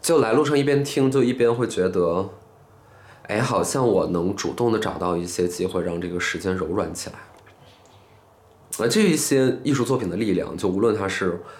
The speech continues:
绘画，还是音乐，还是诗歌，还是whatever，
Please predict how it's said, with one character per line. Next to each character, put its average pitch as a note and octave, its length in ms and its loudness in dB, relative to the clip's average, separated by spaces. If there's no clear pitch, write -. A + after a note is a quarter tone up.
绘 A#2+ 160 2
画， G#2+ 260 0
还 F2+ 80 -4
是 F#2+ 200 -2
音 G#2+ 120 2
乐， A2+ 140 2
还 F2+ 100 -4
是 F2+ 80 -8
诗 G#2+ 200 -4
歌， A2 240 2
还 G#2+ 120 -4
是 F2+ 300 0
whatever， A2 460 2